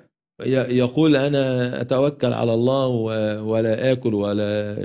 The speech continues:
ولا آتي بطعام وأشبع"، لا يقول هذا،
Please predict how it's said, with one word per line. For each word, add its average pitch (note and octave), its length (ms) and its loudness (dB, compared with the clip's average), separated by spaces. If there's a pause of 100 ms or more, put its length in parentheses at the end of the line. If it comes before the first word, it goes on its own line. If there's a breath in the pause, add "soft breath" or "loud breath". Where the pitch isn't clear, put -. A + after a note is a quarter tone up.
(140)
ولا G#2+ 360 0
آتي B2 160 0
بطعام G#2+ 500 0 (380 loud breath)
وأشبع"، G#2+ 1400 -2 (760)
لا E3+ 160 4
يقول F3+ 300 2
هذا، D3 220 -4